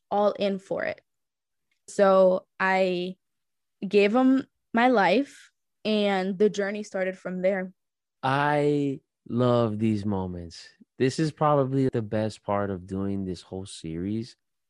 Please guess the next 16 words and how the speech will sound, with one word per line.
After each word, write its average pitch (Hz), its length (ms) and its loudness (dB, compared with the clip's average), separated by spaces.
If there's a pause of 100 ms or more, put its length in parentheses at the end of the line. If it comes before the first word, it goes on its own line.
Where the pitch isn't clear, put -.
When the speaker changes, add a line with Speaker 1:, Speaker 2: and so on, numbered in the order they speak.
(160)
Speaker 2:
because 120 840 -4 (460)
he 160 560 -2
is 117 340 -6
so 117 600 -2
relentlessly 107 1000 -4
faithful. 82 800 -10 (260)
He 165 140 -4
comes 170 400 -2
into 147 220 -2
people's 139 440 -4
lives 120 680 -4 (400)
in 123 160 -4
so 131 280 -2
many 139 280 0
different 117 460 -2
ways, 110 600 -2